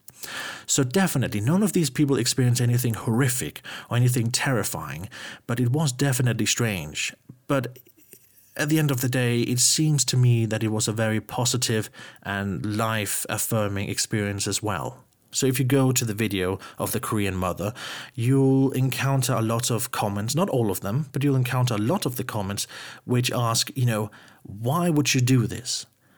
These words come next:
Why would she deliberately go into this exchange with her designed and rendered daughter? You know, why rip open something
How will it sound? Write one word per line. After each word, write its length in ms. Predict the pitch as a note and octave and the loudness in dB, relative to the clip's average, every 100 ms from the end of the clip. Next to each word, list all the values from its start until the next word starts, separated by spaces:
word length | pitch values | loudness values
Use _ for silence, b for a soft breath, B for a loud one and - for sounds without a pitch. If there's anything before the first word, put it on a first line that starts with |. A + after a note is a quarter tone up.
| b | b
Why 220 | - B2 | -2 0
would 180 | C#3 C#3 | 2 2
she 280 | - C3 B2 | 2 4 2
deliberately 800 | B2 A#2+ C3+ C3 B2 A#2+ A#2 A2+ C3+ B2 | 2 4 4 4 2 2 2 0 -6 0
go 260 | C3+ B2+ | 2 4
into 240 | A#2+ A#2 A2+ | 4 2 0
this 220 | A2+ B2 | 0 0
exchange 680 | B2 A#2+ G#2+ G2+ G2+ - B B - | 0 0 0 -2 -2 -4 B B -2
with 240 | A#2 A2 | 0 0
her 160 | A2+ G#2+ | 0 0
designed 680 | A#2 - A#2 G#2 G#2 G#2+ - | 0 0 0 0 -2 -4 -6
and 200 | G#2+ G2+ | -6 -2
rendered 520 | G#2+ G#2 G2+ G2+ - | -2 -2 -2 -4 0
daughter? 480 | A2+ G2 - - - - B B B - | 0 0 -2 -6 -10 -16 B B B -4
You 80 | |
know, 120 | G#2+ G#2 | -2 -2
why 540 | G#2+ A2+ C#3+ C#3+ D3 | -4 -2 0 2 2
rip 300 | C3+ A#2+ A2+ | 2 2 2
open 320 | A#2+ A#2+ B2 | 2 2 0
something 540 | A2 B2 A2 A2+ A2 | 0 0 0 0 -2